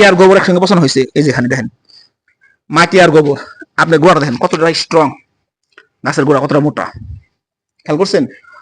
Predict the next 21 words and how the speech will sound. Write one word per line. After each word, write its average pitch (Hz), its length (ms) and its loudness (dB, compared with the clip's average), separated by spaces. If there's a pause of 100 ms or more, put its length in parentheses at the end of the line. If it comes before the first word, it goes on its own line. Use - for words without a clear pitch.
(180)
প্রতি 220 320 0
ডামে 196 260 6
দুইটা 190 200 4
করে 156 200 4
গাছ, 120 140 -2 (1600)
এই 139 140 -2
যেখানে 135 260 2
আছে 127 200 -2
একই 131 180 -2
অবস্থা। 143 240 -2 (460)
এটা 156 140 2
একটু 165 200 0
চিকন 190 240 4
গোড়া, 156 140 4 (840)
আবার 170 180 4
এটা 233 140 6
দেখেন, 156 160 0 (120)
এটা 156 140 2
গোড়া 165 160 6
কত 156 140 4
মোটা, - 240 -6